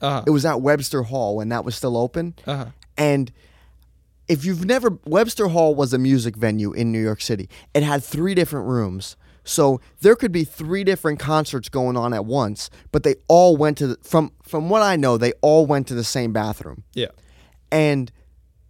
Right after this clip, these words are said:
Speaker 2: that was the first and only time I've ever experienced a bathroom attendant. And, like, it was so weird to me.
Speaker 1: <laughs>
Speaker 2: And now that I'm thinking about it, now that we're talking about it, are there bathroom attendants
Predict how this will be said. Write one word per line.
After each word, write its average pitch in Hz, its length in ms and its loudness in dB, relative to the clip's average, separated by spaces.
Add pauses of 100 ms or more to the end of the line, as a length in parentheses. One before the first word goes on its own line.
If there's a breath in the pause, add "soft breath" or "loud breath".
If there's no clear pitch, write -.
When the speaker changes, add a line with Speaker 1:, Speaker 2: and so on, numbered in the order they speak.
(220)
Speaker 2:
that 165 200 2
was 180 120 -4
the 143 100 0
first 190 540 0
and 143 180 0
only 170 260 2
time 147 260 0
I've 131 240 0
ever 143 240 2
experienced 139 560 -4
a 123 60 -4
bathroom 120 420 -2
attendant. 104 440 -6 (420 soft breath)
And, 143 160 -2
like, 131 240 -4 (120)
it 139 120 -4
was 139 240 0
so 170 440 0
weird 160 440 0
to 120 80 -6
me. 156 360 -6
Speaker 1:
<laughs> - 40 -20 (500)
Speaker 2:
And 175 100 0
now 247 220 2
that 240 120 -4
I'm 185 120 -2
thinking 214 260 -4
about 120 220 0
it, 110 80 -6
now 147 100 -2
that 175 120 -4
we're 135 100 -6
talking 156 340 -4
about 101 240 -4
it, 95 100 -14 (680)
are 147 140 4
there 226 320 0 (600)
bathroom 170 540 0
attendants 165 440 -4